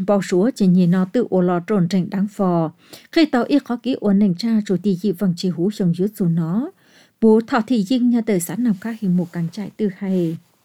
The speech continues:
Cú vằng chi tư lo sợ ô trào đạc tư chế tư ba mạng ô lo y lưu trí.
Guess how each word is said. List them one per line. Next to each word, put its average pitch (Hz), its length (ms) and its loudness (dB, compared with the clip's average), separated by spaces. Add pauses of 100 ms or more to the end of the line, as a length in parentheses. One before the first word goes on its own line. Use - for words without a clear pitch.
(560)
Cú 269 120 6
vằng 254 160 4
chi 214 280 4
tư 269 160 2
lo 254 180 0
sợ - 200 -4
ô 196 120 2
trào 180 200 -4
đạc 175 240 -4
tư 247 120 0
chế 185 160 -2
tư 233 160 0 (100)
ba 240 100 2
mạng 220 200 4
ô 180 160 -2
lo 175 200 -4
y 220 120 -2
lưu 202 240 0
trí. 196 300 0